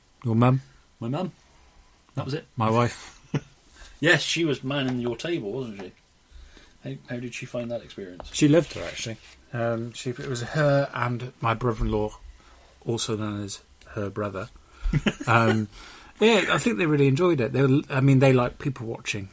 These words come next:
Speaker 1: and you can't get better people watching at a comic convention, really, can you?
Speaker 2: No, I suppose not.
Speaker 1: Um,
Speaker 2: In
Speaker 1: yeah.
Speaker 2: a good way, though.
Speaker 1: Oh, abs-, no, absolutely. The amount of interesting people that kind of potter around. You're very enthusiastic people, and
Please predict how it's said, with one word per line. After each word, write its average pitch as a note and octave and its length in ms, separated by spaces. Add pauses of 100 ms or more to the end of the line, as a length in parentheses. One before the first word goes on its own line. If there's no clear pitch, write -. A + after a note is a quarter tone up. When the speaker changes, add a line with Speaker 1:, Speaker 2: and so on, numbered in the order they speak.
(120)
Speaker 1:
and G#2 500
you B2 100
can't B2 220
get A#2+ 160
better C3+ 160
people A#2+ 260
watching A#2 320
at A#2+ 140
a A#2 40
comic C3 280
convention, G#2+ 360
really, G#2+ 160
can C3 200
you? A2+ 100 (500)
Speaker 2:
No, G2 320 (460)
I G#2+ 60
suppose G2+ 280
not. G2 220 (460)
Speaker 1:
Um, A2+ 300
Speaker 2:
In F3+ 60
Speaker 1:
yeah. B2 120
Speaker 2:
a - 20
good - 140
way, - 160
though. C3 140 (500)
Speaker 1:
Oh, G#3 120
abs-, G#3+ 240
no, F#3+ 140
absolutely. F#3+ 320
The C3 80
amount D#3+ 220
of C3 80
interesting C#3 420
people C3 340
that G2 220
kind G2+ 160
of F#2+ 100
potter - 320
around. F#2 340 (440)
You're A2+ 140
very A#2 260
enthusiastic A2 720
people, G#2+ 400
and G2 180